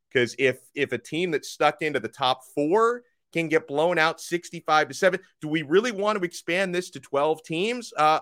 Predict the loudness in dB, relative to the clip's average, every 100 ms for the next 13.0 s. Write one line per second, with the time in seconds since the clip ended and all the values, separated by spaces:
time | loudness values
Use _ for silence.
0 | 2 2 2 0 -2 -2 0 2 2 0
1 | -6 _ _ _ 2 2 4 4 2 2
2 | 2 2 0 0 0 -2 -2 -2 -2 _
3 | _ _ _ -6 -6 -6 0 0 2 0
4 | 0 0 -4 -2 -2 -2 -4 -4 -8 -8
5 | -12 -12 -10 -10 -6 -6 -2 -2 -2 -6
6 | 2 2 4 2 0 -4 -10 -10 -16 -2
7 | 0 0 -2 -2 0 0 -2 -6 _ _
8 | _ _ _ 0 4 4 6 4 4 0
9 | 0 -2 -2 -2 -4 _ _ _ _ _
10 | -14 -6 0 2 0 -4 -2 6 6 8
11 | 8 8 4 0 -2 -2 -2 -4 -4 _
12 | _ _ 2 2 2 0 0 0 0